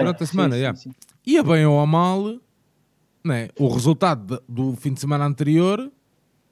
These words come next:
Speaker 1: e, e esse, hum, ou seja, a, a, a reação dos adeptos, não é? Tinha muito a ver com o resultado do fim de semana anterior. Se tu perdesse aquela subida até ao esta-, até ao campo de treinos, era lixada,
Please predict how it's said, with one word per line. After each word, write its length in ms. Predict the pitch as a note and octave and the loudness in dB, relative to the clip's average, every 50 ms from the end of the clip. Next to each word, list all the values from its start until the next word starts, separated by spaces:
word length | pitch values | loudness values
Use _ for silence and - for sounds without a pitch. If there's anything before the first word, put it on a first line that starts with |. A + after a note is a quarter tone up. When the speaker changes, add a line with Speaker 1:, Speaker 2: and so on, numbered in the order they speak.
| _ _ _ _ _ _ _ _ _ _ _ _ _ _ _ _ _ _ _ - | _ _ _ _ _ _ _ _ _ _ _ _ _ _ _ _ _ _ _ -18
Speaker 1:
e, 640 | - D#3 E3+ E3+ E3 D#3 D#3 D3+ C3 F#2 - G1+ - - _ _ _ | -10 -8 -8 -8 -6 -8 -8 -10 -10 -12 -16 -20 -20 -20 _ _ _
e 220 | - E3+ E3 F3 | -4 -2 0 2
esse, 280 | F#3+ F#3 - - - G#3 | 2 2 0 -2 -4 -2
hum, 840 | G#3 G3+ G3+ G3+ G3 G3 G3 G3 G3+ G3 G3 G3+ G3 G3 F#3+ F#3+ - - | 0 0 0 0 -2 -2 -4 -4 -6 -6 -8 -8 -8 -10 -10 -12 -14 -8
ou 80 | - E3+ | -8 -6
seja, 320 | - F3 D#3+ C#3+ D3 B2 - | -4 -2 -2 -2 -2 -4 -6
a, 540 | - C3+ C#3 - - - C#3+ C#3+ C#3+ _ D3 | -8 -8 -8 -8 -4 -4 -4 -4 -4 _ -6
a, 20 | |
a 40 | C#3+ | -4
reação 380 | A#2 D#3+ E3+ E3 - - F#3+ | -4 -2 -4 -4 -2 0 0
dos 140 | F3 D3 B2 | 0 2 0
adeptos, 440 | D3+ C#3+ D3 F3+ F#3+ F3+ _ - - | 0 0 0 -2 -4 -6 _ -10 -6
não 100 | F3+ F3 | -4 -4
é? 220 | F3+ G#3 B3 C#4+ _ _ _ _ _ _ | -4 -4 -8 -12 _ _ _ _ _ _
Tinha 200 | _ D#3+ E3 F3+ | _ 0 2 2
muito 200 | F#3 G3+ G#3+ F3 | 2 2 2 0
a 40 | G3+ | 0
ver 160 | F3 G#3 A3 | 0 0 -2
com 100 | - - | -2 -2
o 20 | G#3 | -6
resultado 400 | G#3+ F#3 A#3 G#3+ - A#3+ B3 A3 | -4 -4 -6 -8 -6 -8 -8 -8
do 80 | C4 | -10
fim 140 | B3 - C#4 | -12 -12 -12
de 60 | C4+ | -12
semana 240 | - D4 D4 D4 D#4 | -10 -12 -12 -10 -12
anterior. 320 | E4+ F4 G#4 G#4 G#4+ G#4+ E4 | -10 -8 -4 -4 -2 -4 -4
Se 80 | - - | -2 -2
tu 80 | F3+ | -2
perdesse 520 | C#3+ - C#3+ C3 A#2 B2+ B2+ B2+ B2 - D#3+ | -2 0 -4 -4 -4 -4 -4 -4 -4 -6 -8
aquela 260 | - - D#3+ E3 E3 | -6 -4 -2 -2 -2
subida 360 | D#3 - D3+ D#3 F3+ D#3+ D3+ | -2 -4 -6 -4 -4 -4 -4
até 140 | B2 - C#3 | -4 -4 -4
ao 80 | C3 | -6
esta-, 240 | C3 B2+ - - D3 - | -6 -6 -8 -12 -10 -8
até 220 | C#3+ B2+ C3 C#3 | -8 -6 -2 -2
ao 240 | C3 B2 A#2+ A#2 A#2 | 0 0 0 0 -2
campo 300 | - - C#3+ B2+ - - | -2 -4 -4 -4 -4 -8
de 20 | _ | _
treinos, 440 | - C3 C3 C3+ D3 E3 F3 - _ _ _ _ _ _ | -6 -4 -4 -4 -4 -6 -10 -12 _ _ _ _ _ _
era 200 | - C#4+ G#3+ G3+ | -6 -4 -2 -2
lixada, 600 | G3 G3+ - - C#4+ C#4 B3 A#3 A#3 A#3+ A#3 A3+ | -4 -4 -4 -6 -4 -4 -4 -4 -4 -6 -10 -12